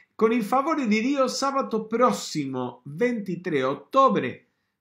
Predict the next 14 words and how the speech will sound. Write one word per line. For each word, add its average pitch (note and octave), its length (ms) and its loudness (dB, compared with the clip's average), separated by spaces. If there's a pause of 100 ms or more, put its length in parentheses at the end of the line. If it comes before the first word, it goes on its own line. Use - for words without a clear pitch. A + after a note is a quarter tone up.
ci C#4+ 160 -2
sarà A3 340 2
un A3 140 4
incontro A3+ 960 0
alla G3 360 2
sala G#3 760 0 (180)
dell'Hotel D#3+ 760 0
Eurostars D3+ 1080 0
in D3 420 -6
via E3+ 240 0
Nazionale D#3 840 -4
quarantasei D3+ 920 -4 (260)
a B2+ 120 -12
Roma. D3+ 580 -4